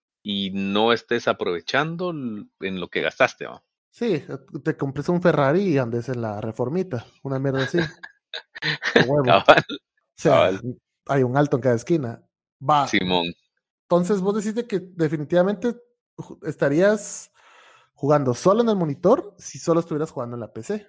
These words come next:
Speaker 2: por la diferencia.
Speaker 1: O si solo estuviera jugando Call of Duty.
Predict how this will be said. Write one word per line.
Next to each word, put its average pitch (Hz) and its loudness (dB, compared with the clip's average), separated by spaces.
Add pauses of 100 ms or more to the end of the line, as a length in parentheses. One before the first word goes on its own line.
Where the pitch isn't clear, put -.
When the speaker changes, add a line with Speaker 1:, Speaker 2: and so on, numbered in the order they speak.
(140)
Speaker 2:
por - -4 (720)
la 123 -6
diferencia. 123 -4 (640)
Speaker 1:
O 127 10
si 117 0
solo 143 8
estuviera 120 6
jugando 113 2 (120)
Call 104 4
of 95 -2
Duty. 120 0